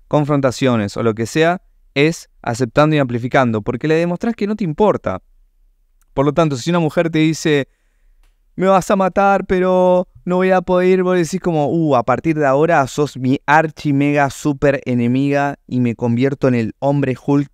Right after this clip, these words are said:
de lo enojado que estoy, estoy verde, voy a romper". Exageralo.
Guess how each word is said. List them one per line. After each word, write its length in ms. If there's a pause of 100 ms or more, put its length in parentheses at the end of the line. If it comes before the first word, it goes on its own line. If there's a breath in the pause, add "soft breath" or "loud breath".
de 140
lo 180
enojado 640
que 80
estoy, 280
estoy 260
verde, 480
voy 140
a 60
romper". 320 (240)
Exageralo. 800